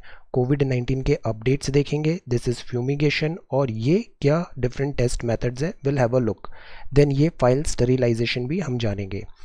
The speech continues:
This is an important news, आरबीआई अब supervise करेगा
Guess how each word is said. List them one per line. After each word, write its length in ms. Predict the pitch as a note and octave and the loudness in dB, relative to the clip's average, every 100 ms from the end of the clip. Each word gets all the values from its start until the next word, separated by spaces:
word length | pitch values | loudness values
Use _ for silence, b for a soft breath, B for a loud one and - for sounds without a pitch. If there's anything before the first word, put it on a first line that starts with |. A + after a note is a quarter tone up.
| B B B - | B B B 4
This 200 | E3 - | 6 8
is 100 | F#3 F3+ | 8 8
an 100 | D3 | 6
important 500 | A#2+ A#2 A#2 C#3 D3 | 4 2 2 0 2
news, 260 | F3+ G3+ - B2 | 0 0 0 4
आरबीआई 500 | B2+ C3 F3 G3+ F3+ | 4 6 6 8 6
अब 100 | E3 - | 4 -2
supervise 520 | B2+ C#3 B2+ B2+ - C3 | -2 0 4 2 2 0
करेगा 360 | A#2+ A#2+ C#3+ | 0 2 0